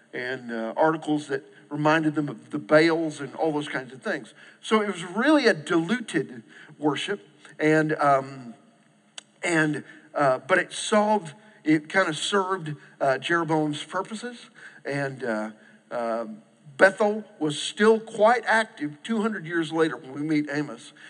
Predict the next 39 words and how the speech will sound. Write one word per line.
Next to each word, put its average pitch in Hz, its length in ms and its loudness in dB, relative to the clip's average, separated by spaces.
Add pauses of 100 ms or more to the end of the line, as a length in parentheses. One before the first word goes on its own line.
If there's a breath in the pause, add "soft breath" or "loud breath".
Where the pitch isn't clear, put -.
(140 loud breath)
as 147 160 -2
a 147 40 -2
pagan 175 480 0
shrine 143 600 -6
in 113 220 -14
Amos's 147 520 -2
day. 123 320 -6 (1040 soft breath)
So 175 160 0
there 175 140 4
was 147 160 -2
a 160 40 2
lot 196 220 6
of 208 80 -4
spiritual 202 460 -2
danger 170 380 -2
with 113 180 -12
that 117 280 0
that 127 120 -14
was - 100 -20
posed 143 320 -4
in 120 100 -12
that. 151 260 0 (480 loud breath)
It 160 80 2
was 165 180 -2
only 220 300 4
eleven 185 480 6
or 156 100 -2
twelve 208 400 2
miles 190 360 2
or 147 120 -4
so 180 260 -4
north 175 580 -4 (440 soft breath)
of 151 240 2
Jerusalem, 170 500 -2
so 165 100 -8
it 139 60 -4
was 143 100 -12
close, 220 600 -2 (800 soft breath)
but - 500 4